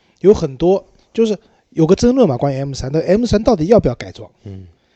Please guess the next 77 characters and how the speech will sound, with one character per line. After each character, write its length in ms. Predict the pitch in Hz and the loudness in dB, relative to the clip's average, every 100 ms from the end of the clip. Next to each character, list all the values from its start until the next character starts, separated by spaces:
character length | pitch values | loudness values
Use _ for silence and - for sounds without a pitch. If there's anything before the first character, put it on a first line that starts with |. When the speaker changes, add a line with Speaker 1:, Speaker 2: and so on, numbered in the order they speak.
| _ _ | _ _
Speaker 1:
对 100 | 143 | -6
吧？ 80 | 127 | -4
很 160 | 160 | -2
多 140 | 151 202 | 4 4
人 100 | 185 | 4
讲 140 | 156 | -2
M 220 | 143 185 | -2 -2
三 220 | 170 156 160 | -2 -4 -6
在 120 | 156 | -8
原 200 | 131 175 | -6 -6
厂 140 | 165 | -8
车 140 | 120 147 | -10 -10
里 120 | 135 | -10
面 140 | 135 | -12
已 80 | 117 | -12
经 200 | 104 151 | -10 -8
做 140 | 190 | -2
到 120 | 151 120 | -2 -4
极 140 | - | -10
致 140 | - 120 | -12 -14
了， 160 | - _ | -14 _
不 80 | 165 | -8
需 140 | - | -2
要 80 | 165 | -2
改 160 | 127 92 | -4 -12
装。 200 | 107 - | -20 -20
Speaker 2:
嗯。 140 | 101 92 - _ _ | -18 -18 -20 _ _
Speaker 1:
但 160 | - 151 | -4 -2
也 120 | 160 | 2
有 120 | 214 | 4
一 80 | 156 | 4
派 200 | 151 160 | 2 0
人 120 | 135 | -2
是 140 | 135 139 | -6 -8
说 200 | 131 127 | -8 -10
M 260 | 135 156 156 | -6 -6 -4
三 320 | 143 139 139 _ | -6 -8 -12 _
还 220 | - 139 | -10 -10
是 100 | 143 | -8
希 220 | - 156 | -8 -4
望 140 | 147 131 | -4 -6
去 100 | 131 | -10
加 260 | - 147 | -8 -6
一 80 | 143 | -2
套 300 | - 131 - _ | -2 -2 -10 _
机 160 | - 160 | -12 -8
械 160 | 151 | -8
增 140 | 135 131 | -8 -10
压 160 | 127 | -14
的 180 | 120 95 _ | -16 -20 _
套 160 | - | -14
件， 220 | 120 131 - | -10 -10 -10
Speaker 2:
嗯。 160 | - 95 - _ | -16 -16 -18 _
Speaker 1:
以 120 | 135 151 | -8 -4
改 220 | - 113 | -4 -4
善 180 | 170 147 | -4 -2
它 140 | 135 | -2
在 120 | 147 139 | -2 -10
低 180 | - 190 | -8 -6
扭 160 | 185 117 | -6 -8
时 160 | - 135 | -10 -10
候 200 | 147 123 | -10 -12
的 140 | 117 | -12
相 220 | - - | -4 -4
对 140 | 262 185 | 0 -2
来， 100 | - | -2
这 140 | - | -4
只 80 | 180 | -2
能 100 | 160 | -2
讲 120 | 165 | -4
相 280 | 143 277 294 | -2 0 0
对 140 | 320 247 | 2 0
的 80 | |
扭 180 | 147 120 | 0 -4
矩 160 | 117 147 | -8 -12
不 140 | 127 | -14
足， 160 | 127 | -18